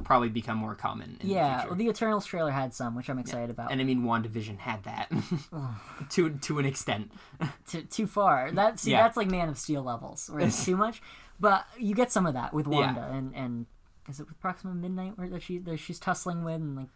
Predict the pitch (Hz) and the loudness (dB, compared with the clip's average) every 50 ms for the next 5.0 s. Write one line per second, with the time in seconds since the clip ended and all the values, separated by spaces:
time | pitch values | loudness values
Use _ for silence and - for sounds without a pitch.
0 | - - - - - - _ - - - _ - - - 156 156 147 - 156 160 | -20 -20 -20 -20 -20 -20 _ -20 -20 -20 _ -12 -6 -4 -4 -4 -4 -4 -2 0
1 | 160 160 160 156 156 143 156 156 160 - 160 156 151 151 - - _ 143 135 127 | 0 0 2 0 2 2 4 4 4 4 2 0 -2 -4 -8 -10 _ -4 -4 -2
2 | 127 127 131 131 - - 165 156 151 147 170 147 147 147 143 - - 143 143 143 | -2 -4 -6 -8 -8 -4 -2 -2 0 0 0 0 0 -2 -4 -4 -4 -4 -2 -2
3 | 139 135 131 131 131 131 131 127 123 135 127 123 - - - 139 127 127 127 127 | -2 -2 -2 -2 -2 -4 -4 -4 -4 -6 -8 -8 -10 -10 -10 -10 -8 -6 -6 -6
4 | 123 - - - - - 185 202 220 233 240 247 220 190 202 202 196 180 170 151 | -6 -8 -10 -12 0 4 6 8 10 10 8 8 6 4 0 0 0 0 -2 -4